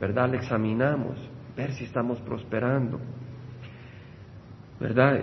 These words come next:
Y, y sobre todo estamos amando a nuestro prójimo. Esa es una medida de la prosperidad, porque si yo digo de que estoy prosperando, pues no estoy amando a mi hermano. Y no sigo amando a mi hermano, no estoy prosperando. Probablemente está prosperando mi mente, pero mi corazón se está yendo para atrás.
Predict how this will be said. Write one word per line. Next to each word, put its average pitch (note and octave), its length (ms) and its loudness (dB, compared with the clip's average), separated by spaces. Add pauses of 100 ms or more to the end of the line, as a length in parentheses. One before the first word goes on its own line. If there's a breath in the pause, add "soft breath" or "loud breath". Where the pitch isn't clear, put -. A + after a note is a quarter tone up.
Y, C3 300 2
y B2+ 80 4
sobre B2+ 300 4
todo G#3+ 280 8
estamos E3+ 460 4
amando B2 480 8
a - 20 10
nuestro D#3 380 6
prójimo. D#3+ 360 10
Esa D#3+ 120 6
es F3 100 4
una E3+ 160 8
medida C#3 360 8
de F3 60 4
la B2+ 100 4
prosperidad, C#3 500 4
porque B2+ 180 4
si A#2+ 60 -2
yo E3+ 100 4
digo F#3 240 8
de C3 100 8
que B2+ 100 0
estoy D#3 200 2
prosperando, D#3 640 4
pues A#2 160 0
no A#2 80 2
estoy D3+ 160 2
amando C#3 340 6
a B2+ 40 4
mi A#2 100 4
hermano. A2 480 2 (560)
Y A#2+ 100 -2
no A2 140 2
sigo C3+ 240 2
amando C3 300 4
a A#2+ 40 2
mi A#2 80 -2
hermano, C#3+ 360 2
no A#2+ 80 2
estoy A2+ 220 -2
prosperando. A2 760 -2 (800)
Probablemente D3+ 540 6
está C#3 200 4
prosperando C3 500 4
mi A2 140 4
mente, C3 320 4
pero A2+ 160 2
mi A2 80 0
corazón A#2 440 0
se - 80 -6
está C3 180 2
yendo B2 300 2
para A2+ 240 0
atrás. F3+ 360 6